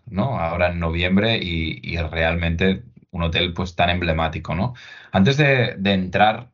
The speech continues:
en, ¿no? a, a, a desarrollar el cómo es y, y el que nos cuentes también, pues, eh, tu vinculación, ¿no? a recursos humanos y al sector turístico, sí que me gustaría que empezaras por tu historia, o sea, conocerte más a ti,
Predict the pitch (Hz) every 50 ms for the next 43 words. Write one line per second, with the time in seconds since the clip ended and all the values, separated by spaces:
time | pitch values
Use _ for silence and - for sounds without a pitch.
0 | _ - 90 90 85 85 82 80 85 - _ _ _ _ _ 95 90 110 117 82
1 | 82 82 - _ _ - - - - - - _ 87 82 85 90 87 87 92 85
2 | 85 82 80 90 95 104 104 101 101 - - _ _ _ - 82 80 80 - 107
3 | 104 98 95 98 101 101 101 101 98 - - 92 90 90 82 - - 87 90 87
4 | 85 82 - 92 85 82 82 - - 98 98 98 95 101 95 - - 92 92 92
5 | 95 95 95 92 - - - _ _ _ _ 85 82 82 - - - 80 87 85
6 | 82 82 80 80 78 76 64 - - 101 95 98 95 92 - 92 90 85 87 -
7 | 107 110 107 101 117 - 101 95 - 98 - - 101 101 101 101 98 98 85 -
8 | - 82 - - 98 95 - 92 92 92 95 - - 131 127 180 185 190 - -
9 | - - _ - - 180 180 208 185 165 147 127 123 - 120 107 123 143 175 202
10 | 202 - - _ _ - 127 120 120 107 127 139 175 170 - - 127 104 95 -
11 | 98 92 87 - 135 131 101 80 - - - - 92 90 90 - 98 98 95 95
12 | - 120 120 120 123 127 120 117 117 - 110 98 98 117 139 104 95